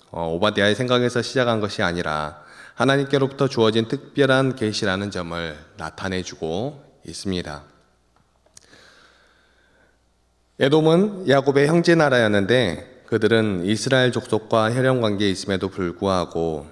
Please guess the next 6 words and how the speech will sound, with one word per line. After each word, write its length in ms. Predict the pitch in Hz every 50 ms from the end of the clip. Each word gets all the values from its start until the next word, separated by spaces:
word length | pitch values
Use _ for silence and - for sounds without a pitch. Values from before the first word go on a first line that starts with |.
| - - -
줄곧 680 | - - 90 87 85 98 98 107 110 107 - - - -
이스라엘 540 | 107 104 101 98 - 123 127 127 127 127
백성과 720 | 117 110 95 - - 107 104 101 90 98 101 101 104 104 -
적대적 540 | - 101 - - - 110 104 110 107 - -
관계에 480 | - 90 87 82 85 87 90 90 85
있었습니다. 720 | 82 76 - 90 87 - - 87 80 80 76 71 69 65